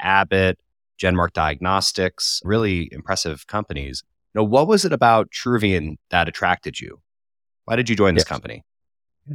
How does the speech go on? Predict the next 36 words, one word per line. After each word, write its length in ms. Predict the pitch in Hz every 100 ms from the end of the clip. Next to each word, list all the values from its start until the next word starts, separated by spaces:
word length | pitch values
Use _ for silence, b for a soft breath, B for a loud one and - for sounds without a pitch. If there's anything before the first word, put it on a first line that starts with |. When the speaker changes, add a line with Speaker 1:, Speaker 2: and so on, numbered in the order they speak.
| 117
Speaker 2:
That's 160 | 131 139
a 60 |
great 300 | 104 127 120
question. 440 | - 135 113 - 107
I 180 | 104 117
always 340 | 120 117 110
get 160 | 110 104
asked 320 | 104 104 -
that 260 | 98 98 -
because 640 | 92 104 98 95 - - -
obviously 540 | 98 95 90 101 92
these 260 | 95 92 -
were 120 | 92
blue 200 | 90 98
chip 260 | - 95 -
companies 580 | 101 90 90 92 90 _ _ _
themselves 680 | 92 90 - 123 95 92 87 _ _ -
of 100 | 90
their 160 | 98 -
own 160 | 101
accord 460 | 95 - 101 92 85
and 120 | 90
had 200 | 87 90 _ -
accomplished 640 | 92 104 98 92 92 -
a 40 | 87
lot 380 | 85 87 90
in 160 | 92 87
terms 280 | 92 85 78
of 60 |
healthcare 520 | 78 85 87 - 87 87 _ _
innovation 640 | 90 87 90 85 - 85 85
and 140 | 95 85
scale. 420 | - 139 85 76 _ _ _ _ 113
I've 140 | 123
been 160 | 135 104
building 460 | 104 101 98 104